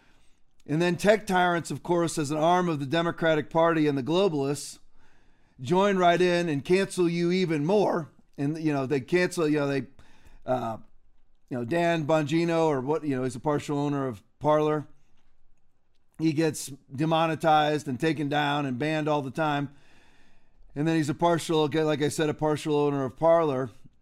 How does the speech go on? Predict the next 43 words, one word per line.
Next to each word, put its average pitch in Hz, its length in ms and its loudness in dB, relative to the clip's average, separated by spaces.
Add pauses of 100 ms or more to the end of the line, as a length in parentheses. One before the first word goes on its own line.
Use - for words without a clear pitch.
(340)
And 147 180 -2
then 170 240 0
they 147 380 0
deplatform 165 920 0
Parler. 151 480 2
And 143 160 -2
then 170 380 -2 (100)
Apple 170 380 2
takes 156 320 -2
them 151 180 -2
off 151 240 2
of 139 60 -4
their 139 140 -2
app 156 240 2
store. 131 420 -6 (580)
And 147 240 -2
then 160 460 0
Amazon 156 600 0
Web 165 220 0
Services 147 800 -2 (580)
takes 170 320 0
them 175 220 0
down 147 300 0
off 147 180 0
of 139 60 -6
that. 151 180 0
So 139 100 -8
they 151 80 2
have 151 140 0
to 156 60 -4
go 165 120 0
to 151 60 0
a 143 40 0
Russian 160 360 0
company, 170 480 -4 (720)
you 127 120 -6
know, 135 140 0
multinational 151 840 0
company 139 360 -2
founded 143 420 -2
mainly 143 420 0
in 127 120 -2
Russia. 143 460 0